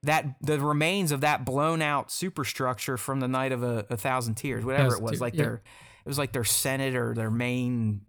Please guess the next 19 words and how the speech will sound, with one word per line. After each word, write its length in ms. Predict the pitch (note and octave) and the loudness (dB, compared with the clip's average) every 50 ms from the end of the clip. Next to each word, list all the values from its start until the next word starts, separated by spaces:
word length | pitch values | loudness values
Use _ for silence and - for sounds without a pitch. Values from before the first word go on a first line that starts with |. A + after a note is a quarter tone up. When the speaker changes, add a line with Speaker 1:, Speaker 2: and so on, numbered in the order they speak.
| _ - | _ -10
Speaker 1:
political 440 | - - B2 C3 B2+ A#2 - A2+ A2+ | -6 -2 -2 -2 -2 -2 -4 -4 -4
hall, 380 | - - A2+ A2 A2+ A2+ A2+ | -2 -2 0 0 0 0 0
something 300 | G#2+ - - A#2 A2+ - G#2+ | -2 -2 -2 -2 -2 -2 -4
like 180 | G#2+ A2 A2 - | -4 -4 -6 -6
that. 340 | A2 G#2+ G#2+ G2+ - - _ _ _ _ _ _ _ _ _ _ _ _ _ _ - | -4 -4 -4 -4 -8 -10 _ _ _ _ _ _ _ _ _ _ _ _ _ _ 2
Speaker 2:
Mm-hmm. 340 | C3+ B2 B2+ B2+ B2 A#2+ - | 4 4 6 6 4 2 0
Speaker 1:
Um, 240 | - E2+ G#2 G2 A#2 | -6 -8 -4 0 4
Speaker 2:
Yeah. 200 | B2+ A#2+ A#2 A2 G2 - - _ _ _ _ _ _ _ _ _ _ _ _ _ | 4 6 6 4 2 0 -6 _ _ _ _ _ _ _ _ _ _ _ _ _
Speaker 1:
all 80 | - D#3+ | 0 2
right, 140 | E3+ D3 - | 2 2 2
so 80 | - E3 | 2 2
we 80 | E3 | 2
get 80 | D#3+ F3 | 2 6
Speaker 2:
And 100 | F3 E3 | 8 10
I 20 | E3+ | 10
Speaker 1:
the 40 | F#3+ | 10
Speaker 2:
mean 60 | G#3 | 8
Speaker 1:
shot 240 | G#3 F3+ E3+ E3+ E3+ | 6 6 4 4 2
of, 240 | E3+ D3+ - - | 0 -2 -4 -6